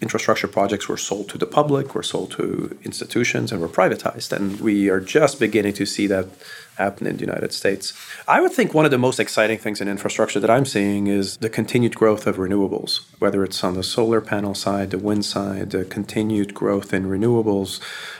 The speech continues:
I'm amazed the m-, level of improvements and the lower costs of generating solar power and wind power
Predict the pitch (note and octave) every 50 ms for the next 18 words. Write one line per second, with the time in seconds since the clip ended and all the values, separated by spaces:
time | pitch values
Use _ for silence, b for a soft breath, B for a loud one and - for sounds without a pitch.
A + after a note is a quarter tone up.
0 | B B B _ - A#2+ A#2 A#2+ A#2 A#2+ B2+ C3 C3 C3 B2+ B2 A2+ G#2 - -
1 | - - A2 G#2 G#2 G2+ G2+ G2+ - - A2 G#2 G#2+ A2 A#2 A#2+ A#2+ A2+ A2+ G#2+
2 | G2 - - - A2 G#2+ G#2 - G2+ G2 G2 - - F#2+ F#2+ F#2+ F#2 F#2+ F#2+ G2
3 | G#2 G#2 G#2 G2+ G2+ - - - G#2 A2 G2 - - - - - - - - G2+
4 | G2 - - A2 G2+ G2 F#2+ F#2+ F#2+ F#2+ F#2 F#2 F2+ F#2 F2+ - - G2+ G2 G2+
5 | G2+ F#2+ - - G2 F#2+ F#2 G2+ G#2 - - - - F#2+ G2+ G2+ G#2 G2+ G2+ G2
6 | G2 F#2+ F#2+ G2 G2+ G2 F#2+ F#2+